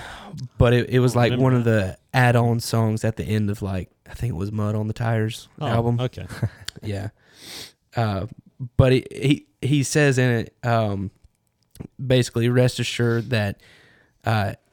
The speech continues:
Speaker 1: even," let's see.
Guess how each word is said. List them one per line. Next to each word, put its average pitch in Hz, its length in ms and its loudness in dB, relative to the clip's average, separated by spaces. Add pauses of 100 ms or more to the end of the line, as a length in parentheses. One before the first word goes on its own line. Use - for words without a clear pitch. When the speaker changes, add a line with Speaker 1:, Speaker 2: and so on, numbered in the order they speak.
(460)
Speaker 1:
even," 131 580 2 (2750)
let's 123 120 -12
see. 104 340 -14